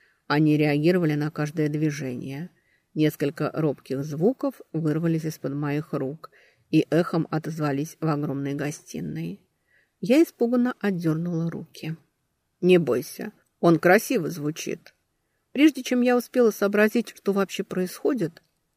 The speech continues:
Эльмир потянулся к клавишам и накрыл своими руками мои. Простенькая робкая мелодия обрела форму и суть. Контраст горячей кожи и прохладных клавиш отзывался дружью.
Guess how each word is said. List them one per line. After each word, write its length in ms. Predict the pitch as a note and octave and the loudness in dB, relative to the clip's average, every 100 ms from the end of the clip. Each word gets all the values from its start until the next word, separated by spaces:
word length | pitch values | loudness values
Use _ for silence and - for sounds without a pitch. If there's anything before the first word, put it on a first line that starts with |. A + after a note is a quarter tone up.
| _ | _
Эльмир 320 | B3 C4+ F#4 | 4 8 8
потянулся 600 | - C4 B3+ C#4 D#4 - | 8 -2 0 2 2 -2
к 60 | - | 0
клавишам 640 | G3 F#3+ F#3+ F#3+ - F#3+ - | 4 4 4 0 -4 -8 -4
и 80 | E3+ | 0
накрыл 440 | E3+ E3 D#3+ F#3+ - | 0 0 -2 -2 -4
своими 440 | - E3+ D#3+ E3 | -6 -2 0 0
руками 400 | E3 D#3+ D#3 D#3 | -2 -4 -4 -2
мои. 560 | D#3 D#3+ D3+ D#3+ F#3+ F#3 _ _ _ _ _ - | -2 -2 -4 -6 -8 -14 _ _ _ _ _ 0
Простенькая 680 | E3+ D#3+ - D#3+ D#3+ D#3+ - | 2 2 0 -2 0 -2 0
робкая 420 | D#3 E3 - D3+ | -2 -2 -4 -2
мелодия 680 | D3+ D#3+ G#3 B3 A#3 A3 B3+ _ _ - | 0 2 2 2 0 -2 -4 _ _ -4
обрела 420 | F#3+ A3+ D4 F#4 - | 2 4 6 2 0
форму 460 | - A#3+ A#3+ A#3 - | 0 2 2 0 -2
и 80 | G#3 | -6
суть. 520 | - - D#3 - - _ _ _ - | -4 -8 -8 -10 -20 _ _ _ -4
Контраст 580 | D3+ D#3 E3 D#3+ - - | -2 0 0 0 -2 -2
горячей 480 | D#3+ D#3 C#3+ - D3 | 2 4 2 -2 -4
кожи 460 | - G3 G#3+ G3+ | 2 2 2 -2
и 240 | - D#3+ - | -6 -4 -4
прохладных 720 | - D#3+ - E3 D#3 C#3 - | -2 -4 -2 -4 -4 -8 -6
клавиш 520 | C3+ G3+ A#3 A3 - _ _ _ | -2 -2 -2 -6 -12 _ _ _
отзывался 600 | F3+ F#3 A3 D4 D#4 C4 | -6 -2 0 0 0 -2
дружью. 680 | F#3+ E3+ D#3 D3 E3 D#3+ | 0 0 -2 -4 -6 -6